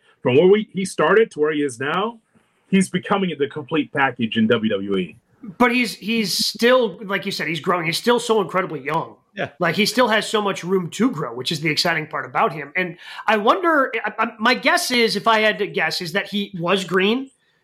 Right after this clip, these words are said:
Speaker 2: because he was so, and when he came to W W E, he was so young. But the confidence that he got playing the character that he is and having that group of people around him,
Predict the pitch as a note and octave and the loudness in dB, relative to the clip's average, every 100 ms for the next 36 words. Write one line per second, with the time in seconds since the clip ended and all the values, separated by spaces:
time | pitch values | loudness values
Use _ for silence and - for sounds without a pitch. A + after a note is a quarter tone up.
0 | _ - G3 G3 E3+ - G3 E3+ F#3+ F#3 | _ -4 0 0 -2 -4 -4 0 0 0
1 | G3+ F#3 F#3 E3+ F#3+ F#3 G#3 F#3+ F#3+ F#3+ | -2 0 -2 0 0 2 0 0 -2 -2
2 | F3+ F#3 F#3 E3 F3 - E3+ E3 A3 F3 | 0 0 0 0 -2 -2 -2 2 2 0
3 | C#3+ _ _ _ - A3 G#3 - A3+ D#4 | -8 _ _ _ -4 -2 -2 0 2 2
4 | D4 A3+ - A3 F#3 E3 F#3 D#3+ - _ | 0 -4 -2 -2 -2 -2 0 0 -4 _
5 | - G3+ G#3 F#3+ - G3 G#3 G#3 G#3 F#3+ | -2 0 0 -2 -4 0 0 2 0 0
6 | E3 D3+ D#3+ G3 A3+ - - - _ - | -2 -2 0 0 -2 -6 -8 -14 _ -4
7 | F#3+ D#3+ G#3 G3+ G#3+ G3 G3 D3 D#3 G#3+ | -2 2 0 2 0 0 0 -2 -2 0
8 | G#3 F3+ F3 G#3 G#3 G3+ F#3 D#3 C#3+ E3+ | 0 -4 -4 0 0 0 -2 -2 -2 -2
9 | E3+ G3+ A#3 B3+ | 0 2 2 0